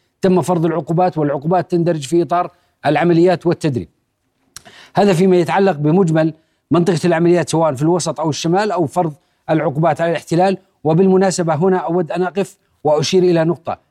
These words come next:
في كل المقاطع التي نشرها الاحتلال عن زيارات لضباطه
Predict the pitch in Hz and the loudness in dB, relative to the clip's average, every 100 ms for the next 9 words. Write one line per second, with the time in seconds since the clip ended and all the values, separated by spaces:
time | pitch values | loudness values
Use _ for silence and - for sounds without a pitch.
0 | _ - 156 - 220 196 175 151 - 127 | _ -4 -4 2 4 4 2 0 -2 -6
1 | - - _ _ _ 131 160 190 165 147 | -6 -18 _ _ _ -2 0 2 0 0
2 | 180 175 160 - 175 147 98 - _ _ | -2 -2 -4 -6 -2 0 -2 -6 _ _
3 | - 175 160 165 165 180 160 165 156 139 | -4 0 2 2 2 0 -2 -2 -2 -2
4 | 139 117 | -2 -4